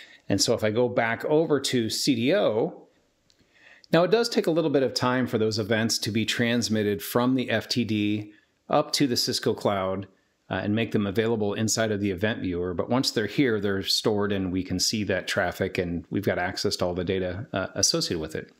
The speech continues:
So you'll see here, if I'm gonna go ahead and stop, pause this live event flow, and we'll see some things that have happened here. We see, again, this, they hit that trust rule where we enabled our logging for earlier, and we can see all the typical things you would expect to see in the event,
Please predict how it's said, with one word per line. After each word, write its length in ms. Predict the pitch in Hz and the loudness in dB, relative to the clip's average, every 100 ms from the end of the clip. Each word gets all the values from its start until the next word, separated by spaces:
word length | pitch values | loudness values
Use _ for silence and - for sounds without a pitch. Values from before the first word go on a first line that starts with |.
| _ _ - - - - - | _ _ -20 -20 -20 -20 -4
So 160 | - 180 | 2 4
you'll 160 | 156 | 4
see 220 | 156 175 147 | 4 4 4
here, 200 | 160 160 | 6 4
if 120 | 151 | 4
I'm 80 | 131 | 2
gonna 140 | 117 | 2
go 120 | 107 | 2
ahead 140 | 104 98 | 2 2
and 100 | 98 | 0
stop, 680 | - - 95 98 - 82 | 0 2 2 0 -4 -10
pause 360 | - 104 101 95 | 0 2 2 0
this 540 | 110 92 - - - - | 0 0 0 -2 -6 -8
live 360 | 101 90 98 101 | -2 0 0 0
event 340 | 98 98 101 - - - | 0 0 -2 -6 -20 -14
flow, 600 | - 104 101 123 156 - - - - - | 0 2 2 0 -2 -8 -20 -20 -20 -4
and 100 | - | 0
we'll 100 | 117 | 2
see 180 | 95 131 | 2 2
some 160 | 117 123 | 2 2
things 220 | 117 117 | 2 2
that 100 | 110 | 0
have 80 | 107 | 2
happened 380 | 117 110 120 95 | 0 2 0 2
here. 220 | 110 127 | 2 2
We 120 | 113 | 2
see, 320 | - 135 127 | 2 4 4
again, 380 | 113 110 139 110 | 2 4 4 4
this, 260 | 110 - - | 2 0 -2
they 100 | 110 | 0
hit 240 | 95 135 | 2 4
that 200 | 120 104 | 4 2
trust 420 | - 131 123 - | 0 2 2 2
rule 300 | 139 123 147 | 4 4 4
where 140 | 143 113 | 4 4
we 120 | 113 | 4
enabled 360 | 110 113 123 | 4 4 4
our 100 | 139 | 4
logging 420 | 135 113 104 107 110 | 4 4 4 2 2
for 300 | - 117 107 | 2 2 4
earlier, 520 | 101 98 92 135 139 - - - - | 2 2 2 2 -2 -14 -20 -18 -4
and 100 | 98 | 0
we 60 | 104 | 2
can 80 | |
see 140 | 107 110 | 2 2
all 160 | 98 | 2
the 140 | 107 110 | 2 0
typical 380 | - 117 120 110 | 0 0 2 2
things 260 | 117 110 | 2 2
you 80 | 107 | 2
would 80 | 107 | 2
expect 380 | 98 - 101 - | 0 0 0 0
to 60 | |
see 220 | 107 - 104 | 0 0 0
in 80 | |
the 160 | 107 110 | 2 0
event, 480 | 104 104 95 110 | 0 0 0 -2